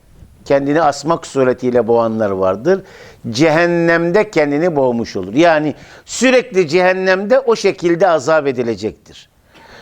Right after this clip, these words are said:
وَالَّذ۪ي يَطْعُنُهَا يَطْعُنُهَا فِي النَّارِ. Kendisine sivri, kesici bıçak ve benzeri bir şeyle dürtüp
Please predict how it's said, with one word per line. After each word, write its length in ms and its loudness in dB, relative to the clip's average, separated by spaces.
وَالَّذ۪ي 720 4
يَطْعُنُهَا 1120 2
يَطْعُنُهَا 680 -2
فِي 140 -12
النَّارِ. 400 -2
Kendisine 800 0
sivri, 800 0
kesici 760 0
bıçak 500 0
ve 120 2
benzeri 540 0
bir 140 0
şeyle 560 0
dürtüp 480 0